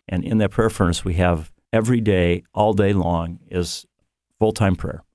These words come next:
And that's been ever since we started the ministry. And we grow prayer as the ministry grows. We want a continual offering before the Lord of, of prayer for our centers, prayer for these women, that they would choose life, prayer from protection from the enemy. He doesn't like what we do.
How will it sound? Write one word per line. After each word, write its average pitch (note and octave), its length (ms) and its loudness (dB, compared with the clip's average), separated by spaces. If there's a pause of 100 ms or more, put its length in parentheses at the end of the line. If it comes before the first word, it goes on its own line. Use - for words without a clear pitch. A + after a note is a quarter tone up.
(200)
And E2 300 -6 (140)
that's F2+ 240 -8
been F#2 260 0
ever F2 160 -6
since - 260 -8
we - 60 -16
started G2 300 -4
the F#2+ 60 -2
ministry. F#2+ 540 -2
And D#2+ 160 -10
we E2+ 320 -6 (200)
grow A2 240 2
prayer A2 360 2
as G2+ 140 0
the - 60 -4
ministry G2+ 400 0
grows. G2 540 2 (180)
We G#2+ 80 0
want A2 240 2
a G2 40 0
continual A#2 680 0
offering G2+ 480 0
before F#2 340 -2
the F2 80 2
Lord F2+ 420 2 (240)
of, E2+ 300 0 (100)
of - 240 -12
prayer G#2+ 240 2
for - 160 -2
our F2 60 2
centers, G#2 400 0
prayer G#2+ 260 0
for F2 120 -8
these E2 220 -4
women, C3 520 2 (140)
that - 100 -20
they F2+ 120 2
would E2+ 160 -2
choose F#2+ 380 -2
life, G#2 420 0
prayer A2 240 0
from G2 180 -6
protection - 520 -4
from F#2 180 -4
the - 120 -6
enemy. G#2+ 260 2
He - 120 -8
doesn't B2 340 0
like A#2 280 0 (100)
what F#2+ 160 0
we F#2 140 -6
do. E2+ 400 0